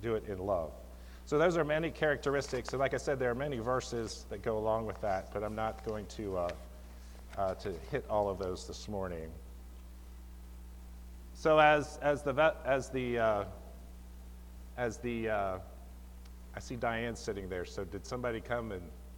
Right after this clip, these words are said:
you give them money to, so you could be <laughs> here? That was not the intent of that comment, but thank you for being here today. Um, so the purpose, um, the purpose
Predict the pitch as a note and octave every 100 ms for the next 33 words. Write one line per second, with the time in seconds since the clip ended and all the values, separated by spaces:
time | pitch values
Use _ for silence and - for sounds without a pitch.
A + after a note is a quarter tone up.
0 | - A2+ B2 A2+ A#2+ A2+ B2+ C3+ C3+ -
1 | A#2+ C3 A2+ A#2+ C3+ - - - - -
2 | G#3 - - F#3 - - - - - -
3 | - - - - - - - - - -
4 | C3 C3+ A#2+ B2+ A#2+ B2 G#2+ F#2 B2 A#2
5 | F#2 G2 F#2+ F#2 - A2 F#2 E2 D2+ -
6 | F2+ D#2+ - - - - G#3+ - C#3 C3
7 | C3 C#4+ E2+ F2+ D2+ F2+ D#2 - - -
8 | - - - - C3 C3 B2 G#2+ F#2 -
9 | - - - - - - - - - D3+
10 | C3+ - G#3 - D#3+ C3+ - - - C3+
11 | B2 A2+ G2+ F#2 F#2 - - - - -
12 | - - - - - - B2 - G3+ G3
13 | D3+ B2+ - -